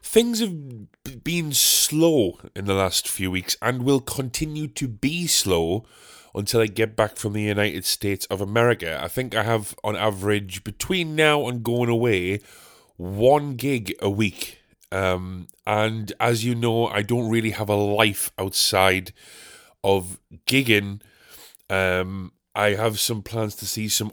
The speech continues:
old friends at some point. And then other than that,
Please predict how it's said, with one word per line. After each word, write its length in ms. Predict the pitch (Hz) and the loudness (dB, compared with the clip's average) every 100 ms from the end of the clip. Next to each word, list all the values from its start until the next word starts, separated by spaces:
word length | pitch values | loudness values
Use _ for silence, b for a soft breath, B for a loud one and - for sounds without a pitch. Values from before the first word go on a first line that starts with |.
| - | 0
old 340 | 110 110 101 | 2 2 0
friends 720 | - - 110 101 85 87 - - | -4 0 2 0 -4 -8 -8 -8
at 140 | 87 | -8
some 240 | - 87 80 | -6 -6 -6
point. 440 | 87 82 80 - b b b b b _ | -6 -6 -6 -10 b b b b b _
And 180 | 95 87 | -6 -2
then 180 | 90 95 _ | -4 -4 _
other 240 | 156 185 190 | 4 6 6
than 220 | 175 156 | 4 2
that, 400 | 123 120 117 - | 4 2 0 -8